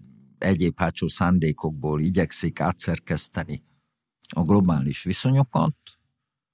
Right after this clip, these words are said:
hanem teljesen racionális nemzeti érdekből.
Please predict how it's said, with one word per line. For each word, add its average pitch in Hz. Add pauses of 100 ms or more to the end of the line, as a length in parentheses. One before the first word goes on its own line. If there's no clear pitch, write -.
(100)
hanem 101
teljesen 101
racionális 82
nemzeti 82
érdekből. 135